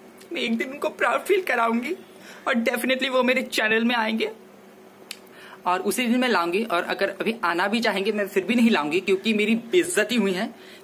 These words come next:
मेरी बेइज्जती हुई है, मेरे साथ साथ मेरे subscribers की भी बेइज्जती हुई है।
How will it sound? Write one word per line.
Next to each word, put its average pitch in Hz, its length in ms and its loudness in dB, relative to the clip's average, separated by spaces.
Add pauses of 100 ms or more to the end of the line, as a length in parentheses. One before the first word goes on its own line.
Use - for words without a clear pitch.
मेरी 240 200 2
बेइज्जती 254 380 0
हुई 240 220 4
है, 240 120 6
मेरे 208 300 4
साथ 202 220 0
साथ 214 300 -2
मेरे 208 200 2
subscribers 196 680 0
की 233 120 -2
भी 226 100 2 (1300)
बेइज्जती 233 400 2
हुई 269 200 6
है। 233 260 0